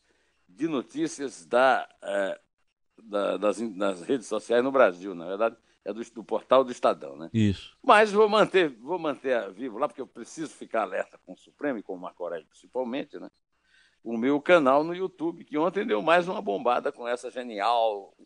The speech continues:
Speaker 1: é, ajuda do Marco Aurélio Mello, né? É, eu tô agora com cento e quarenta e dois mil,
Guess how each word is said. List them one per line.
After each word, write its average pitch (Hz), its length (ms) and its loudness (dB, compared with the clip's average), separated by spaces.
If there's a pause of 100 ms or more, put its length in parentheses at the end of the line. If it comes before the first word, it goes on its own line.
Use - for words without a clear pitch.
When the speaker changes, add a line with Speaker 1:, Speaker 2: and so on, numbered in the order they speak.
(140)
Speaker 1:
é, 98 120 -10
ajuda 101 460 -6
do 117 120 -8
Marco 120 240 -4
Aurélio 127 260 2
Mello, 90 300 -4
né? 78 120 -16 (600)
É, 82 520 -2
eu 87 100 -4
tô 101 180 -2
agora 98 260 -2
com 107 200 -8
cento 110 1160 -4
e 90 160 -2
quarenta 92 440 4
e 85 40 2
dois 85 240 0
mil, 95 380 2